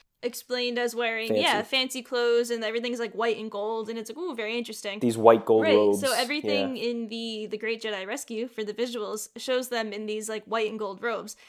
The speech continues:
Speaker 1: And it's, it shows that they're, like, a little bit, like, flaunty, but the fact that they have these, like, dress robes, it's like, "Oh, this is really cool." But then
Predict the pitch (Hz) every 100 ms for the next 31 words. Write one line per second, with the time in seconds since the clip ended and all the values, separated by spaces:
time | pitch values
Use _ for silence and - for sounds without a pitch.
0 | - - 302 294 - 277 277 320 330 349
1 | 330 269 254 220 240 240 208 - - 226
2 | 226 262 330 285 220 240 233 226 226 226
3 | 226 214 202 226 247 214 214 208 214 -
4 | 262 311 294 254 285 480 392 392 403 370
5 | 302 370 254 208 233 240 247 233